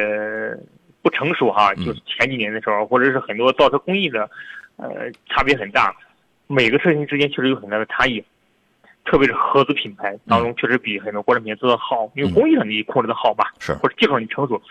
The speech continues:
Speaker 2: 嗯。
Speaker 1: 但是最近十几年的就是发展，汽车工业我觉得已经很多时候已经大同了，很多车只能说是外观上不一样，驾乘体验不一样，但是真正质量上来讲的话，都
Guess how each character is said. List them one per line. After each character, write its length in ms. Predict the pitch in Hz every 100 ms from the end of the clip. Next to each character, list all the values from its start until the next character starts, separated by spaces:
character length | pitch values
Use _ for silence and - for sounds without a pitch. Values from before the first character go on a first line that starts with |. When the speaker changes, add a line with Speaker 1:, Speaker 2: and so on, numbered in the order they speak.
| -
Speaker 2:
嗯。 140 | 78 69
Speaker 1:
但 100 | -
是 120 | 226 226
最 160 | 320
近 80 | 269 180
十 200 | - 208
几 120 | 151
年 120 | 127
的 200 | 139 135 117 -
就 120 | -
是 60 | 143
发 160 | 139 143
展， 180 | 110 95 _ _ _ _ _ _ _ -
汽 140 | - 180
车 100 | 202
工 160 | 208
业 120 | 202
我 120 | 139 104
觉 80 |
得 80 | 139
已 60 | 113
经 160 | 101 104
很 240 | - 107
多 240 | 120 160
时 140 | 160 160
候 100 | 139
已 60 |
经 100 | 98 101
大 200 | 131 120
同 180 | -
了， 100 | 98 95 _ _ _ - - - _ -
很 300 | - 127 113
多 140 | 165
车 240 | 160 151 147
只 160 | - 110
能 120 | 113
说 120 | 139
是 60 | 123
外 220 | 120 139
观 160 | 117 120
上 120 | 113 -
不 60 |
一 100 | 101 -
样， 160 | 101 95 _ _ _ _
驾 120 | - 113
乘 120 | 127
体 60 | -
验 120 | 107
不 60 | 98
一 60 |
样， 120 | 101 98
但 160 | 143 120
是 120 | 113
真 140 | - 151
正 140 | 139
质 160 | - 107
量 140 | 107 110
上 100 | 101
来 80 | 107
讲 160 | -
的 80 | -
话， 120 | -
都 180 | 110 120